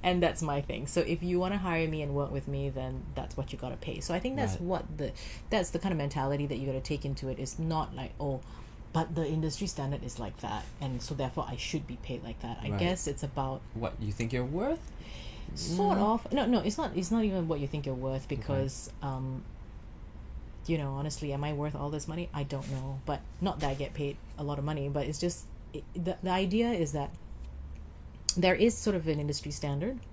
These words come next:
Speaker 2: Yeah.
Speaker 1: okay, in terms of what is being paid and how it's being paid. And I've been spoiled by that. And I wouldn't say spoiled like, you know, I'm joking, because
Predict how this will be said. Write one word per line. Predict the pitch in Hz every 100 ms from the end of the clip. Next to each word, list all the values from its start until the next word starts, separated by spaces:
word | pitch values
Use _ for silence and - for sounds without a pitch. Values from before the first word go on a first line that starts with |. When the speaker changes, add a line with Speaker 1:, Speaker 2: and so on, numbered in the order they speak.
| -
Speaker 2:
Yeah. | -
Speaker 1:
okay, | 156 160
in | 151
terms | 143 143 143
of | 143 - - - -
what | 156 156
is | 139
being | 147 147
paid | 143 147 143 143 139 -
and | 143 139
how | - 147 151
it's | 143
being | 147 139
paid. | 139 147 143 139 - - - - - - -
And | 165
I've | 165
been | 175
spoiled | 170 - 220 220 -
by | 139
that. | - 156
And | - 156
I |
wouldn't | 165 185
say | 185
spoiled | 175 - 151 143 139 - - -
like, | 151 139 - - -
you | 143
know, | 131 -
I'm | 143
joking, | 147 143 - 127 139
because | 139 - 135 131 -